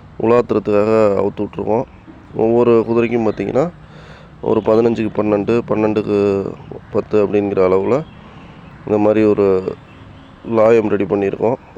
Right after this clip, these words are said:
பட்டா கப் மெத்தட் அப்படின்னு சொல்லுவாங்க. குதிரைங்க வந்து நிக்கிற மாதிரி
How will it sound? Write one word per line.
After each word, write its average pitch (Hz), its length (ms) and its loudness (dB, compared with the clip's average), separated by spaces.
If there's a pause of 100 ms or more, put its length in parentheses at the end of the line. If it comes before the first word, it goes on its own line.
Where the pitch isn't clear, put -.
(200)
பட்டா 107 260 0
கப் 101 360 -4
மெத்தட் 104 260 0
அப்படின்னு 98 240 -4
சொல்லுவாங்க. 98 560 -2 (720)
குதிரைங்க 113 360 2
வந்து 117 200 0
நிக்கிற 104 200 -2
மாதிரி 101 500 -2